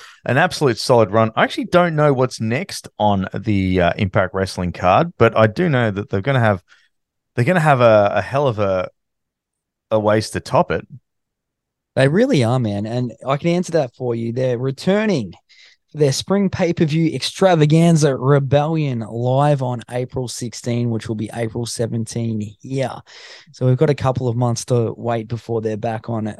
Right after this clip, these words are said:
Speaker 2: pay-per-view, man.
Speaker 1: Not only
Speaker 2: But
Speaker 1: that, that, the, the, I've just looked it up too here, Nettie. That
Speaker 2: Mm.
Speaker 1: is actually gonna be in Canada,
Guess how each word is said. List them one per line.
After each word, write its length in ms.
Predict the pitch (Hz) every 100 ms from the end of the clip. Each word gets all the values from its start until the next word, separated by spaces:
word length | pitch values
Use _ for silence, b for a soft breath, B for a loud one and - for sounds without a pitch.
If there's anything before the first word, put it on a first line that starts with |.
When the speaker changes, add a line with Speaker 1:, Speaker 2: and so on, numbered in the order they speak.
| -
Speaker 2:
pay-per-view, 840 | 113 117 117 104 110 120 117 113 -
man. 400 | 113 110 104 104 B 104
Speaker 1:
Not 140 | 123 185
only 120 | 165
Speaker 2:
But 80 | 165
Speaker 1:
that, 640 | 175 123 - - 135 180 - -
that, 180 | 139 131
the, 160 | 123
the, 200 | 98 117
I've 120 | 110 123
just 180 | 120
looked 160 | 113 -
it 60 | 92
up 160 | -
too 160 | - 98
here, 240 | 92 170
Nettie. 320 | 117 85 135 b b b _
That 280 | - 180 135
Speaker 2:
Mm. 140 | 123 127
Speaker 1:
is 140 | 110
actually 360 | 135 165 - 127
gonna 180 | 120 107
be 440 | 139 123 95 104 _ -
in 160 | 117 -
Canada, 500 | - 135 90 69